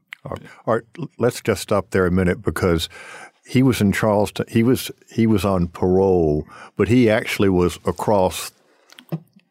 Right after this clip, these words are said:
the Cooper River, uh, at Sneed Farm. So he was not in the city when this event occurred.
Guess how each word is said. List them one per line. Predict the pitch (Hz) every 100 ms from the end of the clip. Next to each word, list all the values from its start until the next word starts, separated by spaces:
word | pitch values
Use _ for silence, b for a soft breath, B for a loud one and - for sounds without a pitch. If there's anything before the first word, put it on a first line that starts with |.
| _ _
the | 101
Cooper | 117 98 104
River, | 95 107 87 87 82 B B B
uh, | 90 82 76 90 - _ _ -
at | 104
Sneed | - 110 95
Farm. | - 104 92 85
So | - 95
he | 92 123
was | 127 -
not | 107 104
in | 92
the | 90
city | - 113 101
when | 85 92 87 80 - b b b b _ _
this | - -
event | 87 92 85
occurred. | - 98 78 65